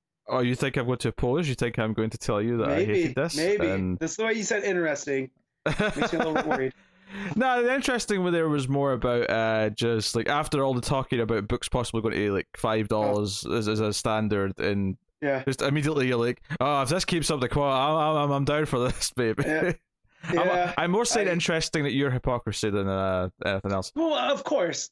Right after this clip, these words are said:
Speaker 2: Like, but again, it has to keep the pages. It can't, the pages can't go down.
Speaker 1: Sure.
Speaker 2: You know?
Speaker 1: Uh, I am just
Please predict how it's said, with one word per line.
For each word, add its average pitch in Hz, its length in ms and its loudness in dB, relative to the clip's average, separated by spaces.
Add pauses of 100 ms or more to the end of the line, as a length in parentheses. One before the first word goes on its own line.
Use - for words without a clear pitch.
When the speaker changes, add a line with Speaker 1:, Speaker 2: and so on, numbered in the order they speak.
Speaker 2:
Like, 180 320 -2
but 233 140 -2
again, 240 240 0
it 190 80 0
has 220 160 0
to 254 80 -6
keep 254 180 -4
the 254 80 -4
pages. 170 380 -2
It 156 80 -8
can't, 180 200 -2
the - 60 -18
pages 190 240 -2
can't 196 180 -2
go 190 100 0
down. 139 300 0
Speaker 1:
Sure. 90 280 -2 (240)
Speaker 2:
You 156 80 -4
know? 143 80 0
Speaker 1:
Uh, 131 260 2
I 147 120 2
am 151 160 2
just 185 180 -2